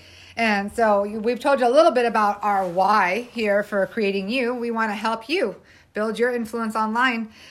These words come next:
Um, and so next, we're gonna kinda give you a little bit information about kind of why social media, in case you're not sold on social media. It seems like everybody's on social media, but,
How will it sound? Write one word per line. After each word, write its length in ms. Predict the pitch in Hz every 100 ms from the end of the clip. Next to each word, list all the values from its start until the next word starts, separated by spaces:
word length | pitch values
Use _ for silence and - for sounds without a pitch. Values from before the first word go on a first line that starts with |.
| -
Um, 360 | 196 190 180 -
and 480 | 202 202 196 196 190
so 500 | 240 220 208 208 - - - _ 214
next, 220 | 254 302
we're 80 | 285
gonna 140 | 247
kinda 180 | 240 240
give 180 | 196 233
you 160 | 233
a 40 | 220
little 180 | 233 247
bit 340 | 214 214 214 -
information 640 | 208 208 202 196 190 214
about 500 | 196 190 190 180 -
kind 200 | - 196
of 160 | 165 160
why 640 | 175 214 220 202 185 190 185
social 260 | 208 185
media, 240 | 202 208 185
in 120 | 202
case 420 | - 311 339 -
you're 80 | 269
not 260 | 254 247 -
sold 200 | 233 214
on 120 | 196
social 260 | 202 185
media. 360 | 196 196 247 294 - - -
It 260 | 226 226 220
seems 260 | 262 269
like 220 | 262 247 -
everybody's 520 | 226 254 233 240 226
on 180 | 226 226
social 300 | 247 240 233
media, 400 | 254 294 302 285
but, 260 | 240 220